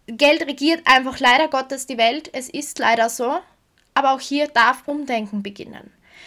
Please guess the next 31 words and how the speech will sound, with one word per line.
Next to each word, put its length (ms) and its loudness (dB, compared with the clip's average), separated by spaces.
Aber 200 2
das 140 0
ist 80 -6
jetzt 160 -4
ein 80 -4
anderes 320 -2
Thema. 380 -2
Trotzdem 500 -6
ist 180 -6
es 100 -6
natürlich, 380 -6
viele 460 0
Beispiele, 540 0
viele 340 -4
Vergleiche 680 -4
sind 300 -8
in 100 -10
Bezug 360 -12
Geld. 280 -4
Das 100 -10
wollte 200 -6
ich 40 -14
jetzt 140 -10
einfach 200 -2
nur 140 -8
kurz 240 -12
einfach 220 -6
hier 160 -6
da 180 4
lassen, 400 -2
ja. 260 0